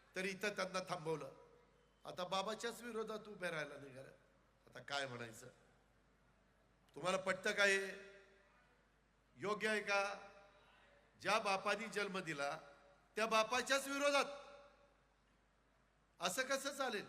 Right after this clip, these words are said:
प्रत्येकाचे दिवस असतात ना. बाबाला एवढ्या वेळेस तुम्ही संधी द्या. अजून जी काही आत्ता मी सांगितलं तसं लॉयड्स कंपनी, आता चार हजार लोक लागलीत,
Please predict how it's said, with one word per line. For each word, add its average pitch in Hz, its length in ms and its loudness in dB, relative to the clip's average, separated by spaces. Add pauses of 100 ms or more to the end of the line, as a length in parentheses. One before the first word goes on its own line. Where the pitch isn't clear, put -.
(1800)
प्रत्येकाचे 240 760 2 (320)
दिवस 226 300 0
असतात 220 320 2 (100)
ना. - 380 -4 (640)
बाबाला 190 420 2
एवढ्या 202 360 0
वेळेस 214 280 0
तुम्ही 214 180 -8
संधी 196 360 -4
द्या. 165 240 2 (680)
अजून 190 380 -2
जी 202 120 -8
काही 202 360 2 (580)
आत्ता 165 280 0
मी 208 120 -4
सांगितलं 196 440 -2 (100)
तसं 190 280 0 (520)
लॉयड्स 185 400 2
कंपनी, 196 540 -2 (520)
आता 165 260 0
चार 196 300 4
हजार 196 260 2
लोक 190 240 -4
लागलीत, 185 400 0